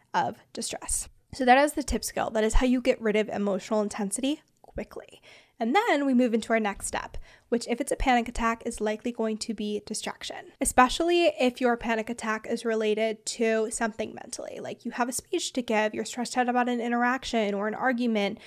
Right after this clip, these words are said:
It's something mental that you keep ruminating about. Distraction will be very key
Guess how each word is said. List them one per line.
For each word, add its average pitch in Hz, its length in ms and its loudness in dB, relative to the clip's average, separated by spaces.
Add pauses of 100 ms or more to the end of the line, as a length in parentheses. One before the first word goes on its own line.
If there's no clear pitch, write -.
(100)
It's 247 200 -4
something 247 420 2
mental 220 460 -4
that 233 100 -10
you 226 140 -8
keep 233 340 -6
ruminating 220 520 -2
about. 277 380 2 (600)
Distraction 247 560 -2
will 302 100 0
be 277 140 -2
very 208 440 0
key - 480 -8